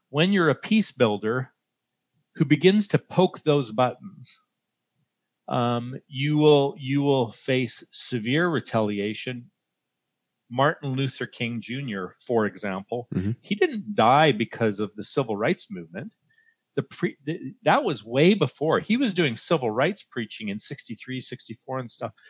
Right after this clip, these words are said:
Speaker 1: The day before he was murdered, um, he was preaching against the Vietnam War and the American military complex that was,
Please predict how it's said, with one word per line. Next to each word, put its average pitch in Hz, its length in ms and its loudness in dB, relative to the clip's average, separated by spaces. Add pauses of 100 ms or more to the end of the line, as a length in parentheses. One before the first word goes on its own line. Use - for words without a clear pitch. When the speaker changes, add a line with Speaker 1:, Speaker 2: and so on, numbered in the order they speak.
(460)
Speaker 1:
The 147 80 6
day 190 280 6
before 170 500 2
he 151 240 0
was 117 500 -4 (120)
murdered, 127 600 -2 (1300)
um, 117 640 -2 (360)
he 175 160 0
was 226 180 0
preaching - 460 -6
against 127 400 -4
the 127 80 -6
Vietnam 139 540 0
War 143 360 0
and 117 280 -4
the 117 60 0
American 131 520 0
military 127 460 -2
complex 143 680 -4
that 120 200 -10
was, 120 320 -8